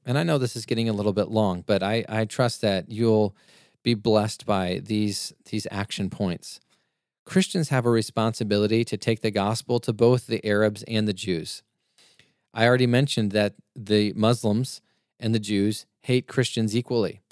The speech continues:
Why? Jews hate us because we believe Jesus was the Messiah, and they do not believe Jesus was the Messiah.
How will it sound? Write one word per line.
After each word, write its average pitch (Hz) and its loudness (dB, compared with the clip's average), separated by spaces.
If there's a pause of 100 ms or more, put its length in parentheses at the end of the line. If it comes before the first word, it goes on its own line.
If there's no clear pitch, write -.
(320)
Why? 113 -2
Jews 147 4
hate 120 2
us 113 2
because 123 0
we 127 4
believe 120 2
Jesus 110 -2
was 110 0
the 110 0
Messiah, 101 0 (340)
and 113 0
they 135 6
do 123 0
not 143 2
believe 98 -2
Jesus 101 -4
was 95 -4
the - -8
Messiah. 90 -4